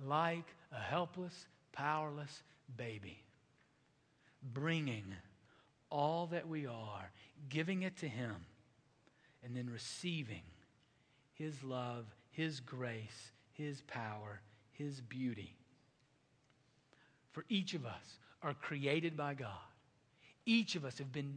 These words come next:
died for by God the Son, Jesus the Christ. Each of us are pursued by God the Holy Spirit.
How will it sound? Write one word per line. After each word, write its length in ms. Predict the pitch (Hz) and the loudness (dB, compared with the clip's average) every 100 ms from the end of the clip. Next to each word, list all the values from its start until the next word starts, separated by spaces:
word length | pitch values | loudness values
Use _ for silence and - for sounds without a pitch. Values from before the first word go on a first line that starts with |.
| 135 | 8
died 440 | 175 190 170 151 | 12 12 10 8
for 360 | - 143 127 117 - - | 2 -2 -2 -4 -8 -4
by 180 | 139 | -2
God 360 | 127 151 160 170 | 2 6 6 6
the 80 | 156 | 2
Son, 400 | - 160 135 123 | 0 0 0 -2
Jesus 380 | 120 160 165 156 | -2 -2 -2 -4
the 100 | - | -6
Christ. 380 | - 156 147 - | -2 0 -2 -2
Each 300 | 226 254 262 | 8 10 10
of 120 | 254 196 | 6 4
us 160 | 180 | 4
are 140 | - 180 | 6 4
pursued 760 | 185 175 - 269 277 208 160 - - | 4 2 4 4 6 8 6 2 -2
by 200 | 180 170 | 6 6
God 500 | 151 165 175 196 202 196 - | 8 10 10 10 8 4 -2
the 140 | 165 180 | 4 4
Holy 480 | 143 170 175 175 170 - | 4 4 6 4 0 -6
Spirit. 600 | - - 143 120 101 - | -8 -6 -2 -2 -4 -10